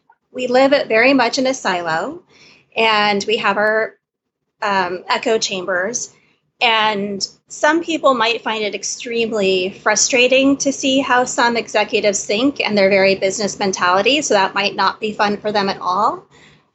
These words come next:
I would prefer to know how people think and how decisions are made. And I think that's a bit of a black box for a number of positions. So being in spaces where people are posting, people who are executives who are making multi-million dollar, multi-billion dollar decisions,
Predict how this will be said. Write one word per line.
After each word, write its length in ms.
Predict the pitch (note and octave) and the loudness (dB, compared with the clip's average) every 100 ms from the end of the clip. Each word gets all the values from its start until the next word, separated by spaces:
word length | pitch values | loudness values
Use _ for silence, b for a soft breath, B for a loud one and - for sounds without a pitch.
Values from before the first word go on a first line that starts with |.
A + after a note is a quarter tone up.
| - | -2
I 560 | A3 B3+ D#4 F4 F4 A4+ - | 2 4 2 0 -4 -8 -2
would 140 | B3+ | 0
prefer 300 | C4+ B3+ A3 | 0 -2 -2
to 100 | G#3 | 0
know 320 | F#3+ F3+ G3 | 0 2 0
how 180 | B3+ C#4 | 2 -2
people 320 | C#4 C#4 C#4 | 0 0 0
think 280 | C4+ C4+ C#4 | 2 0 2
and 120 | C4 | -2
how 200 | G#3+ G#3 | 0 0
decisions 520 | G#3 G3 G3 F#3+ G3+ F#3 | 0 0 0 0 -2 0
are 80 | G3 | 0
made. 480 | F#3+ F#3+ C4+ C#4+ - | 2 4 4 2 0
And 360 | G3+ G3 F#3+ | 0 2 2
I 80 | G3 | 0
think 200 | G#3 G#3+ | -2 -2
that's 240 | G3+ G3 - | 0 -2 -2
a 60 | |
bit 140 | G#3+ G3+ | 0 2
of 80 | |
a 80 | G3+ | 2
black 340 | F#3+ E3+ E3+ - | 2 0 -2 -2
box 320 | E3 F#3 - | -2 0 -4
for 140 | A3+ | -2
a 40 | G3+ | 0
number 280 | F#3+ F#3 | 0 0
of 140 | F3+ F3+ | -2 -2
positions. 760 | F#3+ F#3+ F#3+ A#3+ D#4 F4+ - B B B B | -2 0 0 0 -2 -4 -12 B B B B
So 240 | - B3 A#3 | 0 2 2
being 520 | A#3+ B3+ C#4 D4 C#4 | 2 2 4 4 2
in 180 | - A#3 | 0 -2
spaces 680 | - G3+ A3 - A#3 G#3 - | -2 0 0 0 -2 -2 -2
where 280 | G3+ F#3+ | 0 0
people 360 | F#3+ C4 B3 A#3 | 0 -2 2 0
are 140 | A3 | 0
posting, 760 | G3+ B3+ A#3+ - - C#4+ D4+ D#4 | -2 2 2 2 2 2 2 0
people 360 | - B3+ B3+ B3 | 0 -2 0 0
who 80 | A#3 | 2
are 100 | F#3+ | 0
executives 760 | F#3+ G#3 G3 B3 A3+ A3+ A3 | 0 -4 -2 -2 0 0 0
who 80 | A3 | 0
are 80 | F#3+ | 0
making 400 | G3 F3+ G#3 F#3+ | 0 -2 -2 0
multi-million 680 | A3 G3+ A#3 G#3+ G3 F#3+ G3 | 0 0 -2 0 2 2 4
dollar, 320 | F#3 F#3 F3+ | 2 2 2
multi-billion 720 | F#3 F3 G#3+ F#3 G3+ G3 G#3+ | 2 0 -2 0 2 2 4
dollar 300 | G3+ F#3+ G3 | 4 4 4
decisions, 840 | F#3+ F3 F#3 F#3+ A3+ D#4+ F#4+ - | 2 0 0 0 0 -2 -2 -8